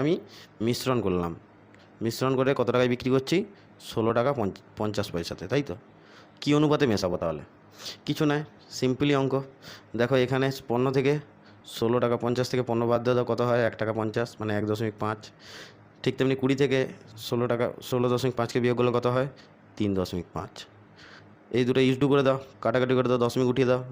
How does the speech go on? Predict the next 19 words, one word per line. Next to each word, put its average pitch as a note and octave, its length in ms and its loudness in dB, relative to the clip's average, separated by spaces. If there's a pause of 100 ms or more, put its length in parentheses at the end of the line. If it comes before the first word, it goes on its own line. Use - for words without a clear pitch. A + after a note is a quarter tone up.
দু A#2 140 -2
সাইডের, B2 280 0 (580)
পাঁচ A#2+ 220 0
দিয়ে B2+ 160 2
কাটো, B2 220 0
পাঁচ A#2+ 160 0
সাতে B2+ 220 0
পঁয়ত্রিশ, C3 380 0 (600)
পাঁচ A2+ 180 -2 (240)
তিনে F#2+ 260 -2
পনেরো। E2 260 -6 (880)
তাহলে A2 280 0
আমার C3 180 2 (220)
কি A#2+ 100 -4 (100)
আসছে B2 200 -2
অ্যান্সার? B2 300 0 (640)
সেভেন A#2+ 340 2
into A2 220 0
three, - 160 -6